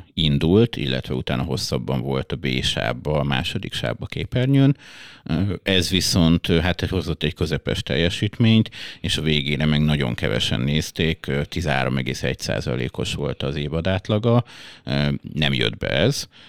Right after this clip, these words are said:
Ö, mit gondolsz, hogy miért volt ez, hogy, ö,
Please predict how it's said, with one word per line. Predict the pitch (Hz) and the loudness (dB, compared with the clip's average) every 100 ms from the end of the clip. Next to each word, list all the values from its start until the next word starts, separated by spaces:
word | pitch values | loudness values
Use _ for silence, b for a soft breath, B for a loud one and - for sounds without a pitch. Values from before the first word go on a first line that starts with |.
| B | B
Ö, | 65 71 73 | -2 2 2
mit | 78 95 85 | 4 4 4
gondolsz, | - 80 73 73 73 - | 4 4 4 2 0 0
hogy | - 78 71 | -2 -2 -2
miért | - 82 76 62 - | 0 2 4 2 0
volt | - 57 - | -2 -2 -2
ez, | - 52 - | -2 -2 -2
hogy, | 73 65 57 | -2 -2 -4
ö, | 69 65 | -4 -4